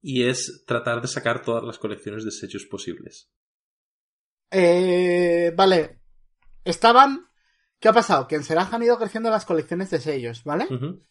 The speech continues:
Speaker 2: Pero tú tienes las originales de la Taberna de Revalia.
Speaker 1: Ujú.
Speaker 2: Así que tienes el set de Garra de Lirio Season one
Speaker 1: Ujú.
Speaker 2: y el set de, eh, Robineros.
Speaker 1: Ujú.
Speaker 2: Eso sí, es complicado conseguir a todos los robineros porque Zog sale poco.
Speaker 1: Ujú.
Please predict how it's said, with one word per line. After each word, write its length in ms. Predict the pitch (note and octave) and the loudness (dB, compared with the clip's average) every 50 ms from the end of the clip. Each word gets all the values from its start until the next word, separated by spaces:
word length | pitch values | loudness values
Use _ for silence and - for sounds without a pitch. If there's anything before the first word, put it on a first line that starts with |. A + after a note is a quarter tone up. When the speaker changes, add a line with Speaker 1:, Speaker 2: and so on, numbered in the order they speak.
| _ _ _ _ _ _ _ _ _ _ - | _ _ _ _ _ _ _ _ _ _ -2
Speaker 2:
Pero 240 | - F3+ E3 E3+ | 2 4 4 4
tú 100 | E3+ G#3 | 2 0
tienes 260 | G#3+ A#3 B3 C4 C4+ A#3 | -2 -2 -2 0 2 2
las 220 | A#3+ A3 - - | 2 2 2 0
originales 520 | F#3+ F3 F3 - F3 E3 E3+ F#3 G#3 A3 | -2 -2 -2 -2 -2 -2 -2 -2 -2 -2
de 60 | - A3 | 0 0
la 120 | F#3+ E3+ | 0 2
Taberna 380 | - D#3 D#3 D#3+ E3+ F#3 F#3 F3 | 2 2 2 2 2 2 2 2
de 60 | E3 | 2
Revalia. 420 | D#3 C#3 C3+ C#3+ C#3+ C3+ B2 A2+ - | 2 0 0 0 0 0 -2 -4 -6
Speaker 1:
Ujú. 280 | D3 C3+ C#3 C#3 - _ _ _ _ _ _ | -8 -8 -10 -12 -16 _ _ _ _ _ _
Speaker 2:
Así 240 | - D3+ D#3 - F#3+ | -10 -10 -6 -4 -2
que 120 | F3+ F3+ | -2 0
tienes 320 | E3 F3 E3 D#3+ D3+ - - | 0 0 0 0 -2 -2 -4
el 140 | D3+ C#3+ C3+ | -6 -6 -6
set 360 | - - A#3 A3 G#3 - - _ _ _ _ _ _ - | -4 0 2 0 0 0 -8 _ _ _ _ _ _ -4
de 280 | D#3 F3 F3 E3 C#3+ C#3+ | 2 4 4 4 4 2
Garra 240 | C#3 E3 F3+ F#3+ | 0 2 2 2
de 120 | F#3 F#3+ F#3+ | 2 0 2
Lirio 300 | F#3+ G3 F#3 D#3+ D3+ B2+ | 0 0 0 0 0 -2
Season 360 | - - F3 - E3+ E3 D#3+ D#3+ | -4 -8 -8 -6 -4 -4 0 0
one 180 | E3+ G3+ C4+ G4+ - - | 0 0 -2 -4 -10 -10
Speaker 1:
Ujú. 300 | D3 C#3+ C3+ D3 F3+ - - | -10 -8 -8 -8 -10 -8 -2
Speaker 2:
y 200 | E3+ E3+ G3+ G#3 - | -2 -2 -2 0 -2
el 120 | D#3+ D#3 D3 | -2 -2 -2
set 460 | - - - - F#3 G3+ G3 - _ | -4 -6 -2 0 0 0 -2 -6 _
de, 400 | - D#3 D#3 D#3+ F3 G3 G#3+ - - | -10 -2 2 4 4 4 4 0 0
eh, 340 | E3 D#3 C#3+ C3+ C3+ C#3+ C3+ | 0 0 0 0 -4 -6 -6
Robineros. 580 | C3+ C#3+ C#3 C#3+ C#3 C#3+ C3+ B2 A#2 A#2 - _ | -4 -4 -4 -4 -4 -6 -6 -8 -10 -12 -14 _
Speaker 1:
Ujú. 340 | D3 C#3+ C3 B2+ A#2+ - _ _ _ _ _ _ _ _ _ _ _ _ _ _ _ _ _ _ _ _ _ - - | -8 -6 -6 -6 -8 -10 _ _ _ _ _ _ _ _ _ _ _ _ _ _ _ _ _ _ _ _ _ -16 -8
Speaker 2:
Eso 200 | - F3 G#3 A#3 | -4 0 2 2
sí, 240 | G#3 G#3 D3+ A2+ - _ _ _ _ | 2 0 -4 -6 -10 _ _ _ _
es 120 | - E3+ - | -10 -8 -4
complicado 460 | - G#3 G3+ G#3+ A3 - G#3 G#3+ A3+ | -4 -4 -2 -2 -2 2 2 2 2
conseguir 260 | A3+ G3 F#3+ F#3 F3 | 2 -2 0 0 0
a 80 | F3+ F3 | 0 2
todos 160 | - E3+ E3 | 2 2 2
los 100 | E3 E3 D#3+ | 2 2 0
robineros 440 | D3+ C#3+ C#3+ C3+ C#3 D3 F#3 F#3+ | -2 -4 -4 -4 -4 -4 -4 -4
porque 280 | - - D3 B2+ - C3+ | -4 -6 -6 -4 -4 -8
Zog 260 | - - D3+ C#3+ C#3+ | -6 -6 -8 -8 -6
sale 240 | - F#3 D#3 C#3+ C#3 | -6 -4 -4 -4 -4
poco. 280 | B2 C#3+ C3 - - F#4 | -8 -12 -16 -14 -14 -10
Speaker 1:
Ujú. 300 | F#3+ E3 D3+ D#3 F3 | -10 -8 -8 -8 -10